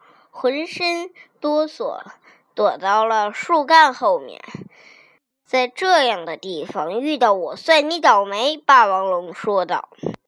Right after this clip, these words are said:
“嘎巴，嘎巴，嘎巴！”他用锋利的牙齿咬断了红果子树，眼看要把棘龙宝宝一口吞掉。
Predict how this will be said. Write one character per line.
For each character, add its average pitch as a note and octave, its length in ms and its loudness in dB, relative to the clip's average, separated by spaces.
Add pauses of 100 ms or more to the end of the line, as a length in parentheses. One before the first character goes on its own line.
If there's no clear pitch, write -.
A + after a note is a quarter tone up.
(600)
“嘎 E4+ 160 10
巴， E4 220 6
嘎 D#4 260 6
巴， C4+ 220 4
嘎 D4 240 6
巴！” B3 340 4 (600)
他 C4 380 2
用 B3 480 -4
锋 F4 460 -2
利 E4 180 0
的 G#3+ 140 -8
牙 F3 280 0
齿 - 540 -14 (520)
咬 C#3+ 420 -2
断 D#4+ 400 4
了 F3 180 -6
红 E3 300 -10
果 D3+ 240 -2
子 D3+ 160 -18
树， G3+ 340 -10 (720)
眼 G3+ 320 -4
看 D4+ 440 0
要 A#3+ 220 0
把 F3+ 340 -6
棘 G3+ 260 -10
龙 A3+ 220 -6
宝 E3 240 -4
宝 C3 180 -6
一 C4 240 -6
口 - 320 -10
吞 A#3+ 320 -8
掉。 G#3 340 -8